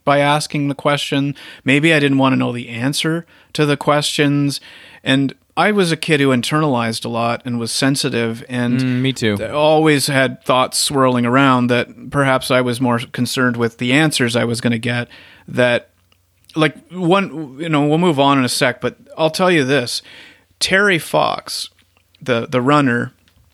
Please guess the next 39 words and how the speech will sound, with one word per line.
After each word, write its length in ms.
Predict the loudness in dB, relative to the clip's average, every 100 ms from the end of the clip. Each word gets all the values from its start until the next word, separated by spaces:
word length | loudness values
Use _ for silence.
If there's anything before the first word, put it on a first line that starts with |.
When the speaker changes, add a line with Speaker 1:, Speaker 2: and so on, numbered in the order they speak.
| _ _ -20 -16
Speaker 1:
ca-, 120 | -14
fam-, 280 | -4 -2 -2
famous 420 | -2 0 2 0
Canadian 480 | 0 0 2 2 0
runner, 300 | 0 2 0
at 60 | 0
least 260 | -2 -2 0
well 180 | 0
known 240 | 0 -2 -4
to 100 | -8
Canadians 640 | -2 0 0 -2 -4 -4
and 100 | -4
probably 440 | 0 2 2 -2 -4
many 280 | -4 -4 -4
people 480 | -4 -4 -6 -6 -4
Speaker 2:
I 60 | -2
think 140 | 0
almost 340 | 2 2 0 0
worldwide 640 | 2 2 2 2 2 2 0
now, 320 | 2 2 2
yeah. 280 | 2 0 -2 _ _ -20 _ _ _ _ _ _ -2
Speaker 1:
in 140 | 0
our 160 | 2 2
generation, 720 | 2 2 2 0 0 -2 -2
this 180 | -4 -6
was 160 | -6
in, 320 | -6 -6 -8
like, 100 | -12 -10
the 120 | -6
early 280 | -4 -4 -2
eighties, 400 | 0 0 -2 -4
Terry 320 | 0 2 2
Fox 480 | 2 2 2 0 -6
was 160 | -6 -2
someone 300 | -2 -2 -2
that 160 | -6
put 300 | -4 -2 -2 -6 -2
running 500 | 0 2 2 -2 -4
or 280 | -2 -2